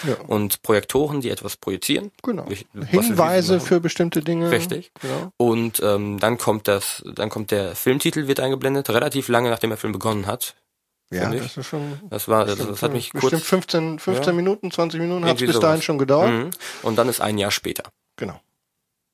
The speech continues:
Speaker 2: Die, die vier stehen als, äh, die vier Reiter sind im Deutschen,
Speaker 1: Mhm.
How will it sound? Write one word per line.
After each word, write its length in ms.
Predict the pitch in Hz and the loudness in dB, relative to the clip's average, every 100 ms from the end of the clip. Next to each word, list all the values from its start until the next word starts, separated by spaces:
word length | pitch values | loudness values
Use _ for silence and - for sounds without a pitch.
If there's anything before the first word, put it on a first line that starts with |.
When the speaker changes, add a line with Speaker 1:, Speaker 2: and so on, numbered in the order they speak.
| _ - | _ -16
Speaker 2:
Die, 460 | - - 110 104 101 | -8 -6 0 0 0
die 100 | 98 | -2
vier 180 | 107 | 0
stehen 320 | 110 - 110 98 | 0 2 2 4
als, 280 | 101 - | 2 0
äh, 1120 | - 104 98 98 95 92 - - - - - 71 | -2 0 0 -2 -4 -4 -6 -8 -10 -12 -12 -12
die 120 | - | -8
vier 280 | - 107 104 | -2 0 0
Reiter 240 | 98 101 | -2 -4
sind 180 | 92 87 | -8 -10
im 80 | 98 | -8
Deutschen, 280 | 110 139 | -2 0
Speaker 1:
Mhm. 80 | 143 | 0